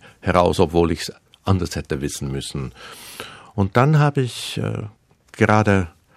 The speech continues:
Anna, Anna, mein erstes Kinderbuch, als gute Nachtgeschichte auf Wunsch meiner Tochter erzählt,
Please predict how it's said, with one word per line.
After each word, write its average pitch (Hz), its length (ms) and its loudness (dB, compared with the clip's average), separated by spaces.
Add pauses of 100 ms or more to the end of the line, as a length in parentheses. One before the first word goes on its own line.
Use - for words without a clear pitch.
(180)
Anna, 92 460 0 (160)
Anna, 101 400 2
mein 80 380 0 (160)
erstes - 720 -2
Kinderbuch, 98 600 -2
als - 320 -4
gute 104 600 0 (180)
Nachtgeschichte 101 1000 -2
auf 90 200 -4
Wunsch 90 520 0
meiner 87 300 0
Tochter - 320 -6
erzählt, 78 880 -4